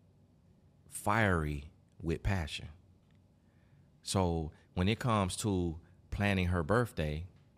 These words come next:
it should be an extravaganza. It should be roses, flowers, balloons, rose petals on the floor. But then when it comes to protecting the family, or we in a financial crisis, this man has to be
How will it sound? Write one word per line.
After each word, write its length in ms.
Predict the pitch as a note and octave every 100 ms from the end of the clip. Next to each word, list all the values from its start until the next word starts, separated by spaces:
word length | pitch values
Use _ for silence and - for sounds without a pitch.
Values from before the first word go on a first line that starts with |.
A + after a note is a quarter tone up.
| _ - - -
it 120 | - A2+
should 200 | G2+ E2+
be 120 | F#2
an 140 | F2
extravaganza. 1000 | D#2+ - - G2+ F#2 F2+ A#2+ G#2+ D#2+ - - - - - - -
It 120 | -
should 200 | G2+ F#2+ E2+
be 280 | F2 E2 D2 -
roses, 540 | E2 G2+ A2+ G2+ D2+ C#2+
flowers, 520 | - G2+ A2 F#2+ D#2+
balloons, 720 | D2 D#2+ G2+ A2+ F#2+ C#2+ C#2
rose 300 | E2+ A2 G#2
petals 340 | - G#2+ F#2
on 140 | F2 E2
the 60 |
floor. 500 | D#2 A2+ B2+ E2+ - - - - _ -
But 140 | - D#2+
then 220 | G#2+ A2+
when 100 | G2+
it 100 | A2+
comes 300 | - G#2+ G2
to 140 | - F2+
protecting 540 | D2+ - A2 A2+ F2+
the 100 | E2
family, 540 | - C3+ C3+ F#2+ F#2+ - - - - -
or 460 | F#2+ F2+ E2+ D#2+ D#2 - -
we 180 | F#2 A2+
in 80 | G2+
a 80 | F2
financial 520 | - A2 A2 G#2 F2
crisis, 640 | - A#2+ C#3 - F#2 - - - - - -
this 140 | E2+ E2+
man 280 | F#2 G2+ F#2
has 220 | F#2 F2
to 100 | F2
be 380 | E2 F#2 E2